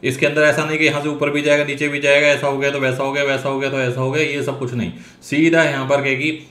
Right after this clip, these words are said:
बहुत दिनों बाद आप सभी के साथ में one side analysis के साथ में वापस हूँ। दूसरी चीज़, यहाँ पर मैं बात करने वाला हूँ altcoin के बारे में और भी कई सारी चीज़ें। end तक वीडियो को जरूर देखना। चैनल के ऊपर ये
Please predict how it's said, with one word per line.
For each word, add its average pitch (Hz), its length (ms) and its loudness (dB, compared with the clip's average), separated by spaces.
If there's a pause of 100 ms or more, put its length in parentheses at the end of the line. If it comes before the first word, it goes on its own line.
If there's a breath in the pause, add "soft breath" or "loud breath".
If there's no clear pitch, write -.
(120)
बहुत 135 220 -2
दिनों 139 160 -4
बाद 131 240 0
आप 120 160 -6
सभी 123 140 -2
के 127 80 -2
साथ 120 180 -4
में 131 100 -6
one 120 220 -2
side 131 200 0
analysis 117 400 -2
के 110 80 -8
साथ 113 200 -6
में 131 120 -6
वापस 95 400 -8
हूँ। 71 100 -18 (1000 loud breath)
दूसरी 180 220 6
चीज़, - 540 -2
यहाँ 135 140 0
पर 196 80 2
मैं 190 120 2
बात 147 200 2
करने 165 160 0
वाला 160 180 4
हूँ 156 320 -6 (360)
altcoin 143 380 2
के 156 80 2
बारे 147 180 4
में 170 160 -6 (460 soft breath)
और 156 220 4
भी 185 220 6
कई 156 180 4
सारी 156 200 0
चीज़ें। 156 280 0 (440)
end 170 240 4
तक 180 220 0
वीडियो 147 220 4
को 156 100 2
जरूर 135 240 4
देखना। 151 560 -2
चैनल 151 220 2
के 160 100 0
ऊपर 170 180 2
ये 170 80 6